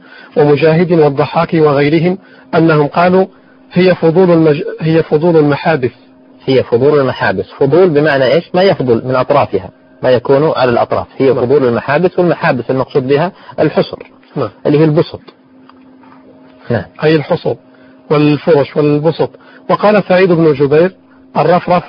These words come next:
Speaker 1: رياض الجنة خضر مخضبة"، ويروى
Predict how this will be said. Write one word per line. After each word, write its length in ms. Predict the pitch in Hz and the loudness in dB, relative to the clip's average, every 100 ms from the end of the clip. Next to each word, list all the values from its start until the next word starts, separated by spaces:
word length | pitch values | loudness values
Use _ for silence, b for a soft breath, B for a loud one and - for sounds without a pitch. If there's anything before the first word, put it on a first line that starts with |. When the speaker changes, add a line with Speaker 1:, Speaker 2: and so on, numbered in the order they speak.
| - _ | -18 _
Speaker 1:
رياض 380 | 160 151 170 165 | 0 2 2 2
الجنة 680 | 175 151 180 175 160 170 170 | 0 2 2 0 0 -2 -2
خضر 500 | - 170 160 175 170 160 B B B - | -4 -2 0 2 2 -2 B B B -6
مخضبة"، 720 | - 180 156 165 151 - 120 - B B B - | -2 -4 0 0 0 -2 -8 -10 B B B -2
ويروى 640 | 160 202 214 196 185 | 2 4 4 2 2